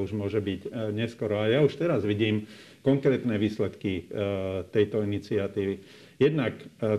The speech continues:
to, že zmobilizovala, e, v-, rôzne skupiny ľudí, e, preto, aby sme diskutovali o tom, e, čo sa deje vo svete,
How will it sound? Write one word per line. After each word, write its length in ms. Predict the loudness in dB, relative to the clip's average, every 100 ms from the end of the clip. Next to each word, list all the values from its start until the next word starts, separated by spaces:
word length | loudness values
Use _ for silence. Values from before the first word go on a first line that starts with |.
| 2
to, 160 | 2
že 240 | 6 6 6 4
zmobilizovala, 1040 | 0 2 4 4 4 2 0 2 2 0 -2
e, 40 | -4 -14 _ -6 -2 2 2 4 4 2 0
v-, 0 | -4 -2 0 2 0 -2 -2
rôzne 640 | 2 4 2 -2 -2 -2 -4 -14 -20 -20 -2
skupiny 560 | 0 2 2 4 4
ľudí, 440 | 4 4 4 4 4 0
e, 40 | -4 -4 0 2 2
preto, 400 | 0 0 0 0
aby 160 | 0 0
sme 160 | 0 0
diskutovali 800 | 0 2 -2 2 2 4 4 4
o 80 |
tom, 320 | 2 -2 -2 -4
e, 320 | -6 -8 -6
čo 160 | -6
sa 160 | -4 -2
deje 400 | 4 4 4 0
vo 160 | -2 -4
svete, 560 | -2 -2 2 2 0